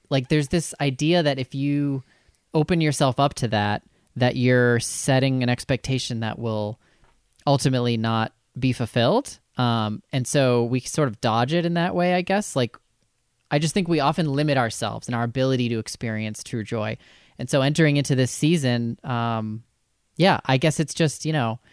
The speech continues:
it's not trying to just be happy or positive about everything. It's about being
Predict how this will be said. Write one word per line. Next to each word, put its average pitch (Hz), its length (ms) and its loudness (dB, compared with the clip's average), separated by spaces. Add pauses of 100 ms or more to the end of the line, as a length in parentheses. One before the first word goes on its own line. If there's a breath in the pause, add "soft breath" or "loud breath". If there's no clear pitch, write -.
(160 soft breath)
it's 156 160 -4
not 175 160 4
trying 156 360 2
to 151 80 2
just 131 200 -8
be 139 80 2
happy 117 540 -4
or 117 120 -2
positive 123 500 -2
about 101 220 -6
everything. 110 440 -8
It's 120 120 -10
about 120 320 -4
being 120 380 -4